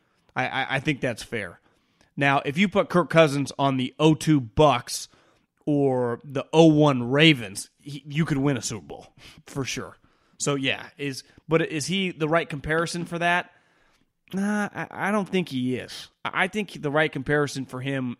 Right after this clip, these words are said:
is like a, is like a Trent Green. Remember when he was with Kansas City,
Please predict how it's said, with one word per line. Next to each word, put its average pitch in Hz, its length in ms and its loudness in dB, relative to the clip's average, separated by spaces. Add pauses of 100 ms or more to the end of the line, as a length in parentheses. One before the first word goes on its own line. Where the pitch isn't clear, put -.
is 117 180 -10
like 120 300 -6
a, 110 320 -8 (1400)
is 139 140 0
like 151 100 4
a - 60 -8
Trent - 420 -4
Green. 117 500 -6 (380)
Remember 165 200 0
when 151 180 2
he 147 160 4
was 143 160 2
with 135 100 -4
Kansas 143 360 0
City, 147 420 0